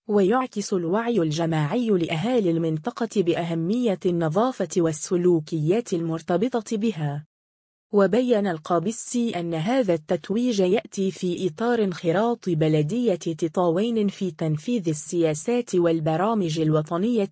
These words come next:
التي حظيت بعناية واهتمام بالغين، مشيرًا إلى أن هذا التكريم يعد اعترافًا بالجهود اليومية التي تبذلها إطارات وأعوان وعملة البلدية في خدمة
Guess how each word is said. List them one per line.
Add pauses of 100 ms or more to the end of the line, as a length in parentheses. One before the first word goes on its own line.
التي
حظيت
بعناية
واهتمام
بالغين، (260)
مشيرًا
إلى
أن
هذا
التكريم
يعد
اعترافًا
بالجهود
اليومية
التي
تبذلها
إطارات
وأعوان
وعملة (100)
البلدية
في
خدمة